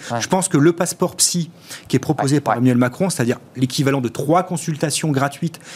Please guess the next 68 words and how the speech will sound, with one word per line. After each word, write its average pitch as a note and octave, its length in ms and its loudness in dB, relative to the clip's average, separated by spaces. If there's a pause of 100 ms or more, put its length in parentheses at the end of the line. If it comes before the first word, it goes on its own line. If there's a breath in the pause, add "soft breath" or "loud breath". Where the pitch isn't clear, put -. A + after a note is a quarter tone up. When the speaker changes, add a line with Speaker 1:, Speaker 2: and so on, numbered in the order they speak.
(140 loud breath)
Speaker 2:
chez C3 240 2
un C3+ 80 2
psy D#3 360 0 (220 loud breath)
pour C3+ 160 -2
ceux - 160 2
qui E3+ 140 -4
le B2 80 -2
demandent, F3 320 2
ça, - 220 0
ça G3+ 140 -2
peut - 140 -4
être E3+ 140 0
plus D3+ 160 -4
utile. C3+ 140 0
Speaker 1:
Pas B2+ 40 0
mal. B2 140 2
Speaker 2:
D'ailleurs, C3 220 4
on C#3 80 4
voit E3 260 4
que D3 160 2
les C3 140 6
lignes, D#3 340 2 (280 loud breath)
euh, A2 160 2
S A#2+ 220 0
O C3 80 2
S C3 160 0
Solitude, C3+ 480 -2
Speaker 1:
Ah, C3 80 2
sont B2+ 360 0 (140)
Speaker 2:
elles A#2 60 -10
sont - 160 0
débordées C3 520 2
Speaker 1:
débordées, F3+ 260 2
Speaker 2:
et C#3 60 -2
que D#3+ 80 2
Speaker 1:
absolument. F3+ 320 2
Speaker 2:
il - 20 2
y B2 40 2
a A#2 40 2
beaucoup, E3+ 320 0
beaucoup D3 220 2
d'étudiants D#3 500 4 (240 loud breath)
qui, - 160 -4
qui D#3+ 180 2
appellent. B2+ 220 0 (200 loud breath)
Mais A2+ 60 -2
c'est C#3 140 2
sûr, A3+ 180 4
enfin, G#2+ 280 -4
je G#2 40 -6
veux G#2 60 -6
dire, A#2 180 2
c'est, - 180 0
c'est - 220 -4
une C3 80 4
évidence. F#3+ 320 2 (180 loud breath)
Je B2+ 120 -2
suis F3 140 2
pas F3+ 120 0
certain G3+ 480 0
que E3+ 140 0
le C3 120 4
gouvernement E3 460 0
se - 160 0
rende C#3 240 -2
compte - 300 -4 (380)
dès E3+ 160 4
aujourd'hui D#3 420 2